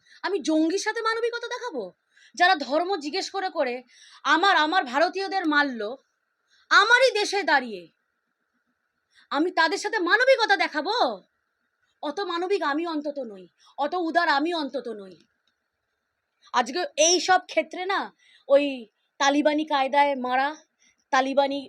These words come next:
কায়দায় এইসব এদেরকে, আহ, মানে মারাটাকে আমি একদম সমর্থন করি।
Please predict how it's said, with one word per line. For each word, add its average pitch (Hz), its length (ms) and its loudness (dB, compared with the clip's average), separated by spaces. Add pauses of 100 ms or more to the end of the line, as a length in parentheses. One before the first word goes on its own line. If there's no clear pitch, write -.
(120)
কায়দায় 262 520 0 (300)
এইসব 277 380 0
এদেরকে, 262 420 0 (160)
আহ, 214 340 -14 (600)
মানে 233 140 -4
মারাটাকে 339 460 2
আমি 370 120 2
একদম 359 520 4
সমর্থন 269 560 -2
করি। 190 200 -18